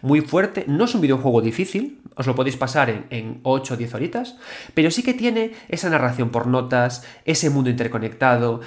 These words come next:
esas pequeñas zonas que son casi, casi como reinos, que tenemos que ir avanzando poco a poco por ellos,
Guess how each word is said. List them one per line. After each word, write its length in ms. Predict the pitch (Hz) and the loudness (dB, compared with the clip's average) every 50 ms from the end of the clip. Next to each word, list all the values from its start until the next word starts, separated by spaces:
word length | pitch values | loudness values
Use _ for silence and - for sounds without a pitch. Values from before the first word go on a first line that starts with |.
| - - - | -16 -10 -6
esas 220 | 156 - 202 - | -4 -4 -4 -4
pequeñas 500 | - - 147 147 147 139 139 131 131 - | -2 -4 -2 -2 0 0 0 -2 -2 -4
zonas 420 | - - 156 151 143 135 127 123 123 | -4 -2 0 0 2 2 0 0 -2
que 80 | 139 | -4
son 180 | 120 139 131 127 | -4 -4 -4 -4
casi, 220 | 139 123 127 127 | -4 -4 -4 -4
casi 220 | - 127 - - - | -6 -6 -6 -6 -4
como 240 | 131 117 113 110 | -4 -2 -2 -2
reinos, 720 | 110 - 113 113 127 135 135 131 131 123 123 120 117 120 - - - - - - | -4 -4 -4 -2 0 0 2 2 2 2 2 2 0 -2 -6 -10 -16 -18 -10 -6
que 80 | - 131 | -4 -2
tenemos 260 | 131 127 127 127 127 | 0 0 0 0 0
que 80 | 127 131 | 2 2
ir 40 | 123 | 2
avanzando 280 | 131 123 127 127 117 | 2 2 0 0 0
poco 180 | 120 123 127 123 | 0 0 0 0
a 40 | 123 | 0
poco 220 | 123 117 120 117 | 0 -2 -2 0
por 120 | 127 123 | 2 2
ellos, 500 | 135 139 135 123 127 127 127 127 127 - | 4 4 4 2 2 2 0 -2 -4 -8